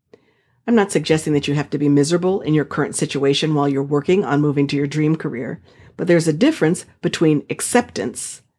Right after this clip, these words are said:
and quitting. Giving up can also be disguised as only showing up with fifty percent of you and fifty percent of your potential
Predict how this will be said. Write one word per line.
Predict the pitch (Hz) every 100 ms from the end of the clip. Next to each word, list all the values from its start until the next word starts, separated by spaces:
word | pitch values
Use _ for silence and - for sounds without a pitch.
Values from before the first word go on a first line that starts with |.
| _ _ _ _ _ -
and | 147
quitting. | 156 - 117 - - - _ _ _ _ _ _ _ _ _ _ _ _ _ _ _ _ _ _ _
Giving | - 196 220
up | 202
can | - 165
also | 170 233
be | 226 180
disguised | 156 - 147 143 -
as | 151 143 -
only | 175 214 226
showing | - 180 180 180 165
up | 143 - _ _ _
with | 160 -
fifty | - 208 208 202
percent | 196 160 - 175 143
of | 147
you | 131 76 - _ _ _ _ _
and | 156 147
fifty | - 196 202
percent | 185 160 - 156
of | - 156
your | 151
potential | 156 - 185 180 123 151